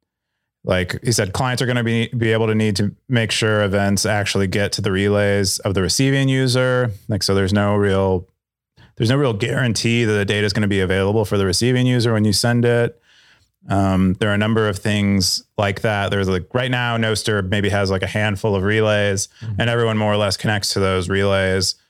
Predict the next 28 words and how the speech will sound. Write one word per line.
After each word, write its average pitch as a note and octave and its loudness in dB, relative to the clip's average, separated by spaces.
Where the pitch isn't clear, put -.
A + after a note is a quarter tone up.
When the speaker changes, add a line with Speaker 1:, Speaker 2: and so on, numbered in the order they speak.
Speaker 1:
And G#2+ -4
so G#2 2
it's G2+ -4
very A2+ 0
easy A2 0
to F#2+ -2
find A2 -2
messages G2+ -2
from F#2+ -2
another F#2+ 0
user. G#2 0
But G2+ 0
in G#2 0
a G#2 -2
case A#2+ -2
where G2 0
this F#2 -2
thing, F#2 -2
like, F#2 -4
really A2 2
takes G#2 -4
off, F#2+ -2
there, G2+ -2
there's G2 -2
potentially G2+ -2
hundreds G#2+ 0
of G2+ -2
relays. G2 0